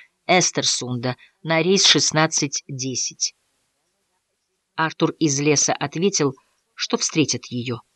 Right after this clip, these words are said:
До отлета оставалось три часа. За столиком кафе с видом на самолет, подруливавший к терминалу, она набрала номер "Назрин". Никто не ответил. Луиза оставила сообщение и попросила позвонить ей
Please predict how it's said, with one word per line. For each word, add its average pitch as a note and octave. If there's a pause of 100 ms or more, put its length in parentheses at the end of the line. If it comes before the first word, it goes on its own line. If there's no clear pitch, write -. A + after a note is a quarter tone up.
(1700)
До F#3+
отлета A3+
оставалось A3+
три -
часа. C3 (380)
За E3+
столиком G#3
кафе G#3
с -
видом D#3
на D3
самолет, D#3+ (400)
подруливавший E3
к -
терминалу, D#3+ (220)
она B3
набрала A#3+
номер G#3
"Назрин". D#3+ (220)
Никто F3+
не F3
ответил. B2 (280)
Луиза G#3
оставила F#3+
сообщение G3+
и -
попросила F#3+
позвонить G#3+
ей D3